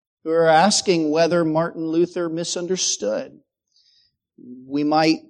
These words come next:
examine those things as we go through this book and see how we need to understand the idea of justification by faith. Justification, friends, deals with this,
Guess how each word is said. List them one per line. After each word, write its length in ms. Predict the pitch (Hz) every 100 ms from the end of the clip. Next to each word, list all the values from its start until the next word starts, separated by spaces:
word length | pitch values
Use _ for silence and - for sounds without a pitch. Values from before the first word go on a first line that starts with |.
| _ - -
examine 720 | 156 139 151 175 196 185 156
those 300 | 143 139 -
things 340 | 147 139 131
as 100 | 127
we 140 | 143
go 180 | 143 156
through 200 | 151 151
this 180 | 156 -
book 420 | 131 180 135 - _ _ _ _ _ _ _ _ _ _
and 80 | 127
see 580 | - 170 170 160 139 _ _ _ _ _ _ _ _
how 300 | - 160 170
we 160 | 165
need 160 | 156 156
to 100 | 160
understand 840 | 156 143 - - 165 156 135 131 - _ -
the 100 | 147
idea 340 | 143 147 147
of 100 | 135
justification 1080 | 123 165 165 - 160 135 180 175 - 120 107 _ _ _ _ _ - -
by 280 | 120 147 147
faith. 420 | - 156 131 101 _ _ _ _ _ _ _ _ _ _ _ _
Justification, 1040 | 139 196 214 - 226 - 214 214 - 165 143
friends, 720 | 156 135 131 143 156 - - _ _ 143
deals 340 | 170 196 196
with 240 | 175 175 156
this, 560 | 139 120 - - -